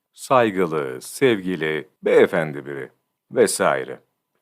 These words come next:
Biz kendi kendimize böyle tanımlamalar yapıyoruz.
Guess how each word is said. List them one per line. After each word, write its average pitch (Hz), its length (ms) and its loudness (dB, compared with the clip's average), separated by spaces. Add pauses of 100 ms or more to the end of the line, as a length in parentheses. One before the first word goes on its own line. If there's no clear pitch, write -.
(100)
Biz 95 400 -6
kendi 90 400 -6
kendimize 76 920 -6
böyle 156 280 0
tanımlamalar 104 920 2
yapıyoruz. 67 760 -12